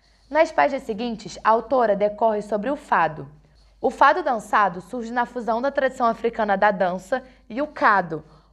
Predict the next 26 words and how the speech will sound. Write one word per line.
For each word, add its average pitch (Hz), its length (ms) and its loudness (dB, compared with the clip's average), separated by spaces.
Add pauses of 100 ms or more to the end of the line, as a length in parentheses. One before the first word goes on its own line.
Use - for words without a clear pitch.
música 254 340 -4
que 294 120 -8
se - 100 -18
fazia 262 340 2
nas 247 200 -2
mourarias, 247 800 0 (220)
região 214 600 0
onde 220 240 -2
moravam 233 600 2
os 240 120 -10
povos 214 340 2
do 240 100 -6
norte 214 260 -4
da 202 120 0
África 175 540 -2 (280)
e - 20 2
as 240 140 2
elites 247 420 0
árabes. - 460 -2 (260)
Desse 269 300 4
fado 233 260 2
dançado, 190 680 2 (340)
vinham 233 440 -4
outras 262 380 0
músicas 277 420 -2
associadas, 233 840 0